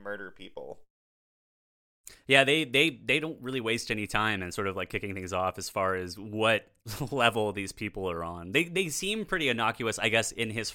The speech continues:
Speaker 2: with his first drink, but, like, that gun comes out pretty fast. Like, <laughs> and they're, like, I think he's even walking in and he has it, like, on his shoulder,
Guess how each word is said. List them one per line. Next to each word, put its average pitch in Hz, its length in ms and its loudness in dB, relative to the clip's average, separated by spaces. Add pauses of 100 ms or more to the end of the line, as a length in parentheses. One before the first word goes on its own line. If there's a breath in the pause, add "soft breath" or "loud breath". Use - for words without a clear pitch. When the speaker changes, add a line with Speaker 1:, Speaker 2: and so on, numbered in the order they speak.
Speaker 2:
with 107 160 -8
his 107 140 -4
first 107 360 -2
drink, 98 420 -2 (360 loud breath)
but, 117 140 6
like, 110 220 2
that 131 260 2
gun 120 280 2
comes 98 240 -6
out 87 180 -6
pretty 90 180 -6
fast. 82 520 -12
Like, 95 280 -2
<laughs> 127 180 0
and 180 100 -2
they're, 131 260 0 (280 loud breath)
like, 135 120 2
I 151 60 4
think 156 160 -4
he's 175 120 -4
even 165 180 -2
walking 120 380 2
in 110 220 0
and 110 80 -4
he 117 80 0
has 113 220 2
it, 113 60 -2
like, 104 140 0
on 101 220 0
his 107 180 -2
shoulder, 113 600 -2